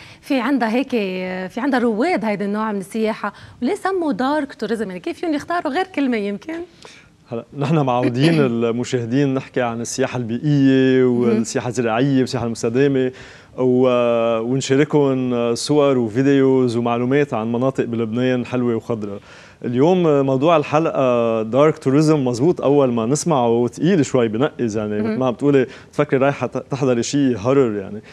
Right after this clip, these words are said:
Speaker 1: مهم.
Speaker 2: بس هو بالمضمون مختلف تماما.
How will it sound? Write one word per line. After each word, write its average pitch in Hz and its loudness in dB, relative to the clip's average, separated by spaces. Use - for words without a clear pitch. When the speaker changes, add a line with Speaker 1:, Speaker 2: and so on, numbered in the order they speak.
Speaker 1:
مهم. 214 -6
Speaker 2:
بس 139 0
هو 196 4
بالمضمون 143 2
مختلف 139 -2
تماما. 117 -2